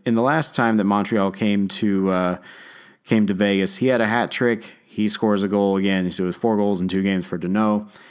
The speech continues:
And then, as we alluded to, Alex Tuch at nineteen thirty-six tied the game, or gave Vegas the lead two to one. And then the Drouin goal at nine forty, the second period, tied at two two before Cody Glass scored his, uh, I believe would be third goal of the year.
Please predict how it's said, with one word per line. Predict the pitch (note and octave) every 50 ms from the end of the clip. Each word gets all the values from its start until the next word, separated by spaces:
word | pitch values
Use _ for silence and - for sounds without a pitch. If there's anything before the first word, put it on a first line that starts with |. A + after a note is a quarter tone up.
| - - - - _ _ -
And | - G2 G2
then, | G2+ G2
as | G2+ F#2
we | F#2 G2 G2
alluded | F#2+ G#2+ G#2 G2 F#2
to, | - A2 G2
Alex | F2+ F#2+ F#2+ F#2 F2+ - -
Tuch | - A2 G#2 G#2
at | F#2+
nineteen | F#2+ F#2 F#2+ F#2+ - G#2 F#2+
thirty-six | F#2+ F#2 F2+ F2+ - - - D3+ C#3 B2 - - - - - - - -
tied | - - A#2 G2+ F#2
the | F#2
game, | F#2 F#2+ F#2+ G2 F#2+ F#2 F#2 F#2 F#2 - -
or | A2 G2+ F#2 F2
gave | - - - A2+ G#2+ G2+ G2 F#2
Vegas | F#2 F#2 F2+ F#2 - -
the | G#2
lead | A2 A2 G2+ F#2+ F2+
two | - -
to | F2+ F2+
one. | F2 G2 A2 A2 G2 F2 F2+ G2 - - - - - - - - - - - _
And | - F#2+ G2
then | F#2+ F#2 F#2
the | F#2
Drouin | F2+ A#2 C3 C#3+ C#3 B2+
goal | B2 B2+ B2+ B2 A#2
at | G2+ G#2
nine | A2+ A2+ A2+ A2+ G#2+
forty, | - B2+ A#2 A2+ A2
the | G#2
second | G2+ - A2+ G#2+ G2+ G2
period, | - A2 G#2+ G#2
tied | G#2 G#2+ G#2+ G#2 G2+
at | F2+ -
two | - - G2 F2+
two | F#2+ - - B2 B2 A#2+ A#2+ A#2+ A2+
before | G#2+ G2+ F#2+ - G#2+ G2+ F#2+ F#2+
Cody | F#2+ - - A2+ G#2 G#2+ G#2
Glass | A2+ A2+ A2+ A2+ A2+ A2 A2 - - - G3
scored | - - - - - A2 G#2+ G2+ F#2
his, | F#2 F2+ F#2+ B2 B2 A#2+ A#2 A#2 A2+ G#2+ - - _ - - - - - - _ _ _ _ -
uh, | D#2+ E2+ F2+ F2+ E2+
I | D#2+ - - C#2+ D2 C#2 C2+ A1 - E2+
believe | E2+ D#2+ E2 E2 E2 D2+ D2
would | E2 E2 D2+
be | C#2+ D#2+ D#2
third | - - - G2 G2+ G#2 G#2+ -
goal | G#2+ G2+ G#2 A2
of | G#2+ G#2
the | G#2+
year. | A2 A2+ A#2 A#2+ A#2+ A#2+